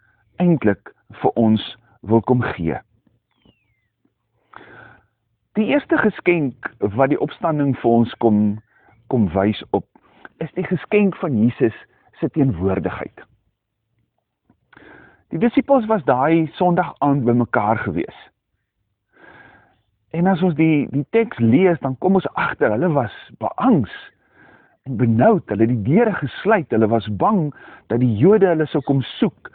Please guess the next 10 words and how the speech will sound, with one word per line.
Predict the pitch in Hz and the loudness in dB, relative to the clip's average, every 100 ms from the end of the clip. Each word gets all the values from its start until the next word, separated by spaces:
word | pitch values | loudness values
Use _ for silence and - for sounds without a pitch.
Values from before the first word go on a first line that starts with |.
| - - - | -20 -20 -16
hulle | 123 127 | -8 -8
was | 101 | -4
bang | 165 214 - | -2 -2 0
vir | 170 | 0
hulle, | 156 131 - - - | 0 -2 -4 -16 -2
vir | 156 | 0
hulle | 156 120 | 2 0
lewe, | 117 190 190 120 110 - - - - 107 | 2 2 2 0 -2 -12 -20 -20 -8 -2
wat, | 131 - | -2 0
ehm, | 113 104 104 101 | 2 4 4 0